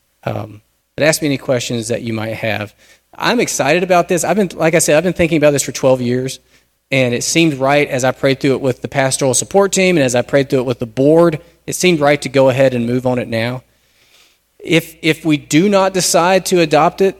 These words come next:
at the end of this year, I will not be crushed. Uh, I'm not, like, leaving if we don't do this or anything.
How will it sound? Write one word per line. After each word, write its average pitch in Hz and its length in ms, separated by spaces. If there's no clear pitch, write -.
at 151 260
the 156 140
end 156 120
of 147 100
this 147 240
year, 156 340
I 156 100
will 170 160
not 156 160
be 156 80
crushed. - 580
Uh, 139 240
I'm 143 180
not, 151 380
like, 139 200
leaving 175 560
if 151 120
we 151 100
don't 147 220
do 139 160
this 165 280
or 160 100
anything. 165 420